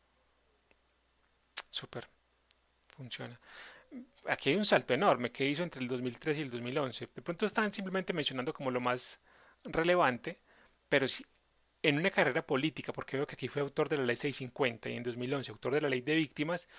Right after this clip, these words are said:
o no fue congresista o no hizo ninguna ley relevante para Colombia, que todas las leyes deben ser relevantes, creo yo. Eh, algo, una brecha de ocho años,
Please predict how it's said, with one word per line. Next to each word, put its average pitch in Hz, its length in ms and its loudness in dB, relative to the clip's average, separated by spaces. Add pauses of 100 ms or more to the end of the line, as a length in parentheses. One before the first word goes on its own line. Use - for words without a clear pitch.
(1300)
o 151 140 6
no 151 120 2
fue 202 280 2 (400)
congresista 175 1040 0
o 139 200 -2
no 131 180 -2
hizo 156 220 -4
ninguna 131 340 -4
ley 147 240 2
relevante 131 500 0
para 127 260 2
Colombia, 135 500 -2
que - 160 -10
todas 123 200 -4
las 127 80 -2
leyes 123 180 -4
deben 139 100 -4
ser 131 120 -6
relevantes, 139 600 -2
creo - 260 -6
yo. 139 280 -2 (680)
Eh, 117 840 0 (1700)
algo, 160 640 6
una 139 180 0
brecha 147 500 2
de 123 220 0
ocho 190 460 2
años, 135 480 -4